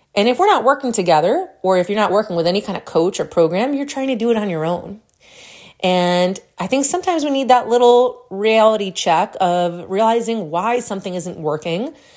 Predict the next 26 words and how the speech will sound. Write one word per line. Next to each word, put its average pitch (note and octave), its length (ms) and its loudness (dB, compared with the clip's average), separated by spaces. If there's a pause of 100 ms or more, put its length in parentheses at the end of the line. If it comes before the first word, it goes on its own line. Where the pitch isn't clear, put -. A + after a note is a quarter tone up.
(240)
because C4+ 260 2
the A#3+ 80 -4
definition A3+ 560 0
of F3 80 2
insanity E3+ 600 -2
is D#3+ 180 -4
doing A#3 420 -2
the A3+ 80 2
same G#3+ 320 -2
thing G3 160 2
over G#3+ 300 2
again D#3 500 -2 (400)
and G#3 120 0
then G#3 100 2
expecting G3 440 -2
a - 40 -4
different E3+ 260 -6
result, D3+ 560 -2
right? D#3+ 420 -2
So - 160 -2
I D#3 60 2
wanna A3 180 0
make B3 140 2
sure A#3+ 100 -4
we G#3 100 -2
break F#3 360 0